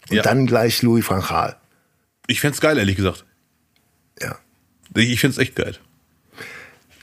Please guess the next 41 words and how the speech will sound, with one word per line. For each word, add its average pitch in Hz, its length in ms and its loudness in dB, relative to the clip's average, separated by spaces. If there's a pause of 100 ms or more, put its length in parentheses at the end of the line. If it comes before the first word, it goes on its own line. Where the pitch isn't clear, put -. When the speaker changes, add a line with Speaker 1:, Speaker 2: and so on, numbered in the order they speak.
(120)
Speaker 1:
Da, 110 280 2 (240)
das 147 180 0
ist 160 180 0
aber 139 220 2
ein 107 140 -2
Ding, 151 520 0
wenn 107 300 0
ein - 100 -2
Holländer 135 640 2 (1000)
Deutsche 98 420 0
trainieren 85 420 -2
würde. 78 300 -4 (720)
Wenn 104 140 0
der 139 180 2
in 143 120 2
den 127 140 4
D 123 160 4
F - 140 -4
B 107 160 2
kommt 110 400 0
und, - 320 -4
äh, 98 200 0
du 110 120 0
kennst 120 260 0
ja - 100 2
auch 107 160 0
ausschnittsweise, 107 640 0
ich 95 120 0
hab 110 100 -2
dir 101 140 2
ein 95 80 -2
paar, 95 360 0
ein 101 60 -8
paar 98 160 -2
Clips - 240 -4
geschickt, - 400 -2
die 95 220 -4
Doku 110 320 0
über 87 160 -2
Frank 87 260 -6
Rahl. 85 260 -6